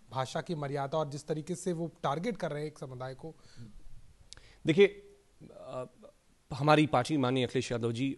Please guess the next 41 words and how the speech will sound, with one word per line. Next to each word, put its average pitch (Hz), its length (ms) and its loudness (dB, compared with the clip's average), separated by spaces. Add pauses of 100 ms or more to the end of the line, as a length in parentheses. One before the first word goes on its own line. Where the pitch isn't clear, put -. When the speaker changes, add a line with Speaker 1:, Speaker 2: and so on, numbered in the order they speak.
Speaker 2:
अ, 110 180 -4
आप 120 160 0
जानते 120 320 -4
हैं 127 160 -4
कि 120 100 -10
वो 113 160 -2
बहुत 110 360 -4
ही, 127 200 -2 (600)
अ, 107 220 -2 (120)
इंक्लूसिव 160 580 10
सोच - 380 0
के, 143 180 4
विचारधारा 120 540 2
के 135 140 -4
इंसान 95 360 -4
हैं। 82 100 -14 (760)
हमारी 185 260 8
पार्टी 160 320 6
का 180 360 6
इस 151 160 0
तरह 156 140 4
के 156 120 0
किसी 156 360 -2
भी 135 340 -2
इंडिविजुअल 131 420 2
स्टैंड 120 360 0
से - 220 -8 (920)
हमारा 131 260 6
कोई 139 200 4
लेना 127 200 6
देना 127 160 4
नहीं 127 200 2
है, 185 60 4
जबकि 139 260 -2
स्वामी 143 280 2
जी 151 140 0
ने 185 100 4
खुद 175 240 4
भी 202 100 6
कहा 147 240 0
है 90 200 -14